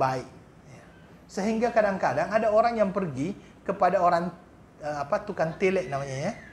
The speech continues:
Tapi di-, dia sendiri kalau kita lihat kacamatanya hilang, dia sendiri tidak tahu di mana. Ya kan?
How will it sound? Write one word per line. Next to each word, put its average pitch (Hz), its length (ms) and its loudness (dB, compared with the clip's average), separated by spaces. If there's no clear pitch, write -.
Tapi 294 200 -2
di-, - 180 -6
dia 277 240 2
sendiri 262 320 -4
kalau 247 240 2
kita 262 160 0
lihat 233 320 2
kacamatanya 214 720 4
hilang, 220 400 0
dia 214 80 0
sendiri 208 320 -4
tidak 190 240 -2
tahu 190 160 0
di 180 80 2
mana. 131 240 -2
Ya 147 120 -10
kan? 127 360 -14